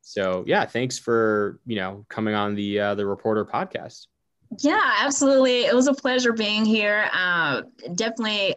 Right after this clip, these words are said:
Speaker 2: a great opportunity to, you know, you know, share some inspiration to anyone out there that, you know, might be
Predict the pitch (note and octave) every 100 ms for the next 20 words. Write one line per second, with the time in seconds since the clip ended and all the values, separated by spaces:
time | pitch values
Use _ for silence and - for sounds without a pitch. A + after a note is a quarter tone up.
0 | - F#3 F3+ - B3+ A3+ A3 G#3+ G3 G3
1 | F#3+ F#3+ F3+ G3 F#3 B3+ G3 F3+ F3+ -
2 | - - C#4+ C#4 D4 C#4+ D4+ A3 B3 A3
3 | G3+ A3 G#3 G#3+ E3 G#3 G3+ G3 E2+ D#3+
4 | F3+ - F3 F3 F3 F3 E3 E3 E3 -
5 | - A3+ G3 A3 D#3 E3 E3+ F#3 F3